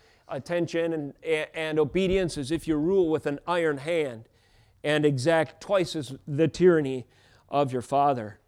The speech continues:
So on the one hand, childish, capricious fools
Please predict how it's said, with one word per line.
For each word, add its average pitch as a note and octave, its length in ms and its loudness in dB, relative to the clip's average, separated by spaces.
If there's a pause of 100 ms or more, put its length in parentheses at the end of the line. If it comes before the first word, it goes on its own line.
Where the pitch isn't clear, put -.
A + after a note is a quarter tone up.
(500)
So - 180 4
on D#3+ 140 6
the D#3 80 8
one F3+ 280 8
hand, E3+ 420 2 (100)
childish, F3+ 600 4
capricious E3 580 -4
fools C#3+ 520 -2